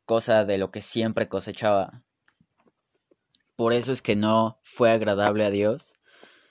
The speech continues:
porque no venía del corazón. Y el sacrificio, el, la ofrenda de Abel era un sacrificio, a él le estaba costando. Entonces Dios vio el corazón de Abel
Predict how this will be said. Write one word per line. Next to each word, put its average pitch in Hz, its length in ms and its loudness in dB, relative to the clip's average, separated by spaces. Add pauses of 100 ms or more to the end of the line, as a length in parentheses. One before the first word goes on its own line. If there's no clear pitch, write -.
(420)
porque 104 600 0
no 110 180 0
venía 113 300 2
del 107 120 -6
corazón. 104 640 -4 (1300)
Y 110 300 -4
el 104 100 -4
sacrificio, 113 840 0
el, 104 500 2 (600)
la 113 160 6
ofrenda 123 680 4 (480)
de 120 160 4
Abel 110 520 4 (460)
era 110 140 2
un 123 100 0
sacrificio, 107 800 -4
a 95 80 2
él 104 100 0
le 107 60 0
estaba 110 340 0
costando. 101 680 -4 (560)
Entonces 107 500 -10
Dios 104 340 -6
vio 107 140 -2
el 104 80 -4
corazón 95 640 -8 (340)
de 107 180 -6
Abel 95 540 -4